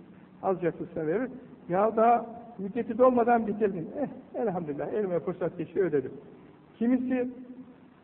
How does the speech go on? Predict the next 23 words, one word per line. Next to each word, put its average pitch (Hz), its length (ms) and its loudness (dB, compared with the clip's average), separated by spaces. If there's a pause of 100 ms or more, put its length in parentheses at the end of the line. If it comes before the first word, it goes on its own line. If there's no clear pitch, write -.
(840)
borcu 196 400 4
tehir 208 240 8
edince 202 400 4 (120)
enflasyondan 180 760 0
değer 170 360 2
düşecek 208 460 -4
diye 254 220 -8 (480)
ne 190 100 0
kadar 208 180 4
geciktirirse 185 640 -2
o - 100 -2
kadar 185 200 2
iyi 196 180 0
diye 302 120 2
geciktiriyor. 190 580 -2 (520)
Şeytanlık. 294 500 0 (720)
Herkes 208 320 -2
işin 220 240 -8
kolayını 202 460 2
bulmuş 196 340 -2
yani. 175 340 -4 (960)
Tabii 247 280 2
sen 226 220 4